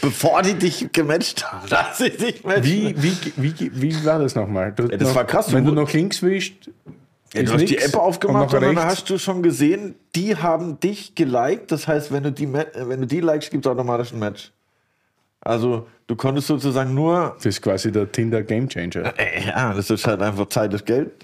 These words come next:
Speaker 1: mein Freund. Äh, was, was, was, das ist ja irgendwie Quatsch sonst.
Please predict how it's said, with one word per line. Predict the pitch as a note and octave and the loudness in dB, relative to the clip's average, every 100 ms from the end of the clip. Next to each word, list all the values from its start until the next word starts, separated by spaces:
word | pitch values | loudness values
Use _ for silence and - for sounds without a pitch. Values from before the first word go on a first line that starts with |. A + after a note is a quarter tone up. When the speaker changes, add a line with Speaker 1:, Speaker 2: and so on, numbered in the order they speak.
| - | -8
Speaker 1:
mein | G#2 | -8
Freund. | G2+ G#2 G2 A2 | -4 -4 -4 -4
Äh, | G2 A2 G#2 | -2 -2 0
was, | G2+ - | -4 -4
was, | G#2+ G#2 - G#2+ G#2 | -6 -8 -10 -8 -6
was, | G2+ - | -6 -8
das | G#2 G2 | -12 -6
ist | G2+ | -4
ja | G#2+ | -4
irgendwie | G2 G2+ | -4 -4
Quatsch | F#2 D3 A#2+ | -2 -2 -2
sonst. | - A2+ F#2+ - | -2 -4 -4 -10